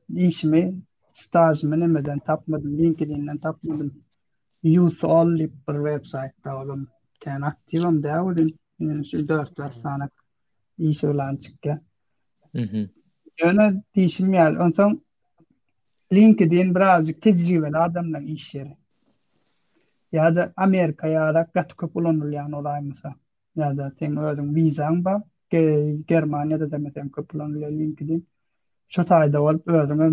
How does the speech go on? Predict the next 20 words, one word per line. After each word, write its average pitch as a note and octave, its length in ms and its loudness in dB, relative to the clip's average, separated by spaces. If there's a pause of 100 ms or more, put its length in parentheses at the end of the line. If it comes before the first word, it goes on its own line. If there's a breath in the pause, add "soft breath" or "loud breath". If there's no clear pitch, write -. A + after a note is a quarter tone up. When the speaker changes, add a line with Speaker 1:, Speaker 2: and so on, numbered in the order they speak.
Speaker 1:
wizaň D3+ 600 2
bar D3+ 180 0
adyň, D3 420 0
amma D3+ 200 -6
işläp D3 460 -2
bilýän C#3+ 240 -6
bolsaň, C#3+ 340 -8
onda E3 340 0
belki F3 380 2
bolup D#3 320 0
biler, D#3 140 2
ýöne D3 280 -2
daşyndan E3 580 0
bir E3+ 220 2
üçin F3 340 -6 (580)
LinkedIn'den D3+ 800 0 (460)
kän C#3+ 280 0
junior D#3 420 4
adam C#3 360 -4
gözlänokdur. C#3 720 -4